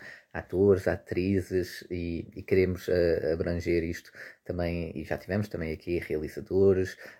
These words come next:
ahm, pessoas de, das equipas técnicas ligadas ao, ao cinema e não só, eh, às artes, ao teatro, eh, ao cinema em particular, obviamente, ahm, para termos então aqui uma conversa descontraída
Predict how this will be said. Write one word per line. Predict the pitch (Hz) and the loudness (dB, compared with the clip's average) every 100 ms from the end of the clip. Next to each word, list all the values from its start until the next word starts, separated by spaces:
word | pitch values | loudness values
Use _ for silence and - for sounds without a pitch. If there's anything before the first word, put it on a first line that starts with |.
| _ | _
ahm, | 82 80 80 80 | -8 -6 -6 -10
pessoas | - - 92 80 | -12 -2 0 0
de, | 85 82 | -4 -4
das | 82 85 85 | 0 0 2
equipas | 87 - 82 - | -2 -6 -8 -2
técnicas | 92 87 90 90 - 85 - - - - | 0 0 -2 -6 -6 -6 -6 -8 -10 -4
ligadas | 85 82 78 76 | 0 2 2 0
ao, | 76 78 - | -2 -2 -2
ao | 85 80 | -4 -4
cinema | - 85 107 104 95 | -6 -2 0 0 0
e | 90 | -2
não | 85 | -6
só, | - 92 90 92 - - - - | -4 -2 -2 -4 -10 -20 -20 -12
eh, | 78 - - | -10 -10 -4
às | 80 78 | -2 2
artes, | 82 85 - | 2 2 0
ao | 73 | -6
teatro, | - 78 85 87 - 85 95 - _ _ | -4 -4 -4 -4 -6 -8 -8 -18 _ _
eh, | 80 78 78 | -8 -6 -4
ao | 71 | -6
cinema | - 85 82 | -6 -6 -4
em | |
particular, | 80 80 - 78 - 78 85 | -4 -6 -8 -8 -4 0 0
obviamente, | 80 80 76 80 80 82 - - | 0 -4 -6 -6 -8 -10 -16 -6
ahm, | 90 87 87 82 87 85 - - _ _ _ | -4 -2 -2 -2 -4 -4 -8 -14 _ _ _
para | 101 90 | 2 2
termos | - 92 87 | 2 -2 -2
então | 87 90 | -2 -2
aqui | 85 87 | -2 -6
uma | 87 | -6
conversa | - 85 85 - | -4 -4 -4 -6
descontraída | - - 82 85 95 101 98 | -10 -12 -6 -4 0 2 0